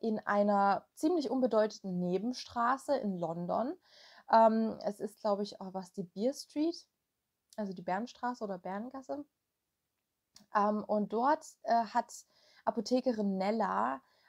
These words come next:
ähm, ja, ihre medizinischen Hilfsmittelchen und,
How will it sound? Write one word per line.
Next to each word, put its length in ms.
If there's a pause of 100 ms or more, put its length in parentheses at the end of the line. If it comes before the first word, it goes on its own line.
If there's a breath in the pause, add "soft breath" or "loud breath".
(160 soft breath)
ähm, 560 (300)
ja, 360 (240)
ihre 260
medizinischen 680
Hilfsmittelchen 1040
und, 480